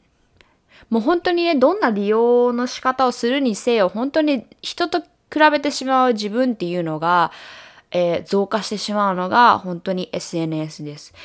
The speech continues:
やっぱりこう、自己肯定感が低い人が現代人にはすごく多いっていうのは、このエスエヌエスの存在っていうのが、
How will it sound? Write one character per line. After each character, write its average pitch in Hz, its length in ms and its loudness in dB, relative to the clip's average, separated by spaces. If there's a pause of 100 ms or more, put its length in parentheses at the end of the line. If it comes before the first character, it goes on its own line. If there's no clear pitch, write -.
(160)
や - 80 -4
っ - 40 -20
ぱ 349 120 -2
り 285 100 0
こ 185 120 0
う、 - 20 -2
自 180 180 -4
己 - 40 -16
肯 320 420 2
定 320 280 2
感 185 280 2
が 202 440 2
低 214 400 -2
い 180 320 -2 (300)
人 226 300 -6
が 214 220 4
現 175 280 -4
代 202 320 -2 (1080)
人 202 220 -4
に 180 40 -4
は 160 80 -4
す - 140 -6
ご 220 120 0
く 220 100 -4
多 226 180 4
い 240 60 0
っ - 40 -6
て - 160 -6
い 180 60 -2
う 175 40 -4
の 165 120 -6
は、 160 80 -6
こ - 160 -10
の 170 80 -4
エ 165 80 -6
ス - 160 -6
エ 233 80 -2
ヌ 240 80 0
エ 254 100 0
ス 247 220 -8
の 254 200 -2
存 196 280 -6
在 214 180 -4
っ 214 80 -14
て - 140 -14
い 208 60 -4
う 202 60 -6
の 185 160 -6
が、 196 300 0